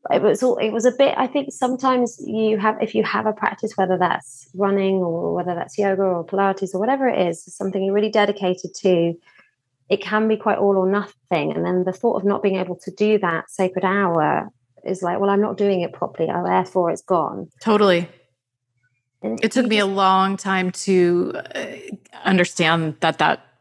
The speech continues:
Speaker 2: was not helping me, that way of thinking,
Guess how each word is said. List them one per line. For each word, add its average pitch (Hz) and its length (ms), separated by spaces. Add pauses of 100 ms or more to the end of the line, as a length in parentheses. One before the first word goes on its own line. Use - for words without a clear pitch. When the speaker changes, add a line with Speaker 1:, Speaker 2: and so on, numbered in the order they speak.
Speaker 2:
was - 440 (320)
not 190 440
helping 160 380
me, 156 300 (400)
that 170 140
way 175 140
of 160 100
thinking, 165 540